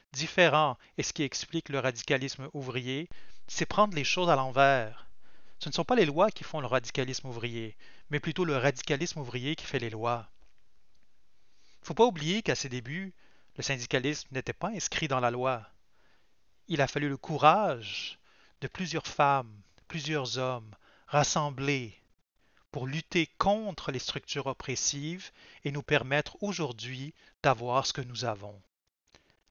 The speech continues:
Si nous voulons un jour atteindre les niveaux d'égalité qu'ont les pays nordiques, il est vraiment difficile d'imaginer le faire sans construire un mouvement ouvrier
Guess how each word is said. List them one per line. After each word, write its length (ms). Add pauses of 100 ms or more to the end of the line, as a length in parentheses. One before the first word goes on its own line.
(280)
Si 200
nous 120
voulons 380
un 140
jour 500
atteindre 640
les 140
niveaux 640 (580)
d'égalité 920 (380)
qu'ont 200
les 120
pays 240
nordiques, 720 (640)
il 60
est 20
vraiment 240
difficile 440
d'imaginer 480
le 60
faire 400
sans 180
construire 580
un 80
mouvement 360
ouvrier 480